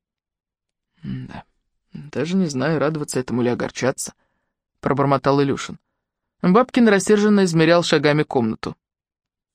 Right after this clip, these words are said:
«От меня никуда», — предупредил он, нависнув над женой. «Клянусь». «Мне чертовски не по душе, что ты остаешься сидеть тут в компании убийцы».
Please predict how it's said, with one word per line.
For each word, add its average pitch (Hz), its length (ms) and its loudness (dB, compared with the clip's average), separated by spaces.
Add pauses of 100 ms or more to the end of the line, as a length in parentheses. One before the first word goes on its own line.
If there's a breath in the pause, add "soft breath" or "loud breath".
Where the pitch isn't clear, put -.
(360)
«От - 320 -12
меня 175 560 2 (520 loud breath)
никуда», — 160 1080 2 (200)
предупредил 160 560 2
он, 214 140 4
нависнув 165 480 0
над 170 180 0
женой. 151 480 0 (400)
«Клянусь». 254 440 4 (2000 loud breath)
«Мне 151 240 -6
чертовски 196 460 0
не 175 100 4
по 185 100 2
душе, 185 260 4
что 151 160 -2
ты 170 100 0
остаешься 165 460 0
сидеть 170 260 2
тут 254 160 0
в - 40 -14
компании 185 400 2
убийцы». 190 500 0